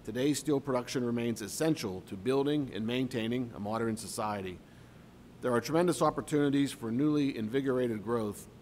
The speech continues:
and there is a newfound enthusiasm for American manufacturing that includes American steel production. Our nation's critical infrastructure and energy independence depends on steel.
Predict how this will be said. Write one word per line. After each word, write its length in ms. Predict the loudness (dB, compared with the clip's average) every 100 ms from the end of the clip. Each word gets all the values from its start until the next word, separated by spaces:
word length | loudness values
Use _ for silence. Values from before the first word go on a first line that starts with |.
| -16
and 140 | -8 -2
there 140 | 0
is 100 | 0
a 100 | 0
newfound 600 | 2 2 0 -2 -2 0
enthusiasm 720 | -2 0 0 0 -4 -4 -4 -6
for 140 | -6
American 600 | -4 -4 -6 -6 -8 -8 -14 -16 -8
manufacturing 840 | -4 -4 -4 -4 -4 -4 -4 -4 -8 -18 -20 -20 -8
that 120 | -6
includes 400 | -4 0 0 0
American 420 | -2 -2 -2 -6
steel 240 | -6 -4 -4
production. 500 | -4 -8 -8 -12 -14 -16 -20 -20 -20 -20 -20 -20 -20 -18 -20 -20 -20 -20 -12 -6
Our 120 | 0
nation's 380 | 2 2 0 0
critical 380 | 2 2 2
infrastructure 680 | 0 0 0 0 0 -2 -2
and 180 | -2 -2
energy 360 | 0 0 2 0
independence 760 | 0 -2 -2 0 0 -2 -6 -10
depends 380 | -10 -2 0 2
on 160 | 2 2
steel. 460 | -2 -4 -4 -6